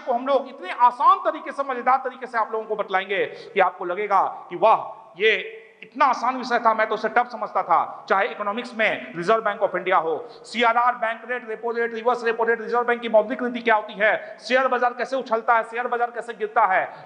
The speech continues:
लोग समझ नहीं पाते। लोगों को लगता है कि ये क्या चीजें हैं, share बाजार उछला, share बाजार गिरा,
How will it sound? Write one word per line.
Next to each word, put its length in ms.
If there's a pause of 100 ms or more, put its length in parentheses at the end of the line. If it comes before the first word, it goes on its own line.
लोग 120
समझ 260
नहीं 160
पाते। 240
लोगों 180
को 80
लगता 220
है 60
कि 80
ये 60
क्या 220
चीजें 300
हैं, 400
share 260
बाजार 280
उछला, 480 (220)
share 180
बाजार 280
गिरा, 260